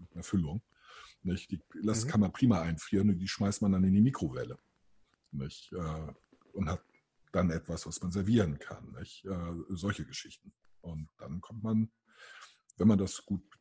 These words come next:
Speaker 1: das mit dem Timing hinbekommt und der Orga in der Küche,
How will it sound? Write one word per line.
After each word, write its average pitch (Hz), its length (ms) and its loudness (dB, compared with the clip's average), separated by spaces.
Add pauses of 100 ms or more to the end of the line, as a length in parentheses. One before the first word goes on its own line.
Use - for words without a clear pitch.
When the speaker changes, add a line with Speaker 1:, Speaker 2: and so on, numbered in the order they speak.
Speaker 1:
das - 200 -4
mit 98 140 -2
dem 87 80 -2
Timing 107 380 4
hinbekommt 123 600 2
und 101 100 0
der 90 140 -2
Orga 98 280 2
in 90 100 2
der 87 140 0
Küche, 147 420 -2